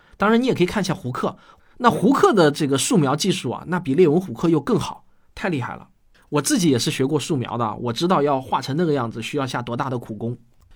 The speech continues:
一六七六年，列文虎克在一份胡椒水的观察报告中提到，里面有微生物。为此呢，皇家学会就不惜动用当时英国的技术所能制造的最好的设备，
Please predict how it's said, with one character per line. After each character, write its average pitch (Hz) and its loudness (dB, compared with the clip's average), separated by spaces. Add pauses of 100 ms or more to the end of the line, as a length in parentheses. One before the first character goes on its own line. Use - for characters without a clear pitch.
(120)
一 254 4
六 254 8
七 - 2
六 254 6
年， 117 0 (220)
列 320 10
文 196 8
虎 131 -2
克 202 2
在 196 2
一 214 2
份 214 2
胡 190 0
椒 294 4
水 131 -2
的 117 -4
观 202 -2
察 175 -2
报 170 0
告 156 2
中 139 -2
提 123 -6
到， 123 -2 (280)
里 143 2
面 196 6
有 127 2
微 156 4
生 226 2
物。 202 -4 (520)
为 294 4
此 - 0
呢， 127 0 (200)
皇 214 6
家 262 4
学 180 6
会 196 6
就 190 6
不 185 2
惜 262 2
动 226 2
用 180 4
当 226 0
时 175 0
英 247 -2
国 160 4
的 156 4
技 196 0
术 143 -2
所 120 -4
能 135 0
制 196 0
造 160 0
的 127 -4
最 254 -2
好 113 -2
的 120 -6
设 208 6
备， 143 -2